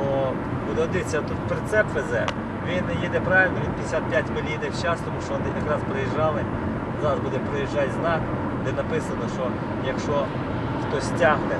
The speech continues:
товин, е, вікл, вентовин п'ятдесят п'ять максимум. От він не дотримується, е, норми, тому що мене, те-, до речі, теж зупинили за те, що я їхав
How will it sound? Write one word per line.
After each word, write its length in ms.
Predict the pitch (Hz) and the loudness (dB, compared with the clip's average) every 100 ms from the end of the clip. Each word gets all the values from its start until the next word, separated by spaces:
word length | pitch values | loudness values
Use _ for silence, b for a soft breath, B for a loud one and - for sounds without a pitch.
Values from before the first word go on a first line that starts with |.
| 127 | 2
товин, 380 | 175 156 131 104 | 2 4 2 2
е, 1200 | - - - - - - - - - - - 131 165 | 0 -2 -2 -2 -2 -2 -2 -2 -2 -2 0 0 0
вікл, 200 | 170 135 127 135 | 0 0 0 0
вентовин 520 | 147 - 190 180 147 113 | 0 2 2 2 0 -2
п'ятдесят 260 | 131 - 139 | -2 -2 0
п'ять 280 | 156 135 - | 0 0 0
максимум. 480 | - - - - - - - - - | 0 0 -2 -2 -2 -2 -2 -2 -2
От 140 | - | 0
він 160 | 180 180 | 0 0
не 320 | 165 - - 233 | 0 0 0 0
дотримується, 600 | 170 175 156 143 - 147 | 0 0 -2 -2 0 0
е, 100 | 127 - - - - - - - - - - 160 | 0 0 -2 -2 -2 -2 -2 -2 -2 0 0 2
норми, 280 | 185 160 143 | 2 0 -2
тому 180 | 156 156 | -2 -4
що 120 | - | -2
мене, 180 | 165 165 | -2 0
те-, 160 | 165 147 170 | -2 0 2
до 80 | 165 | 2
речі, 200 | 156 - 165 | 2 2 0
теж 160 | 147 | 0
зупинили 560 | 131 143 151 160 151 127 | 0 0 2 2 0 0
за 80 | 135 | 0
те, 240 | 131 156 - - - - - - | 0 0 0 -2 -4 -4 -4 -2
що 200 | - 156 | -2 2
я 220 | 151 143 139 - - - - - - | 2 2 0 -2 0 -2 -2 -2 -2
їхав 280 | - 147 | 0 0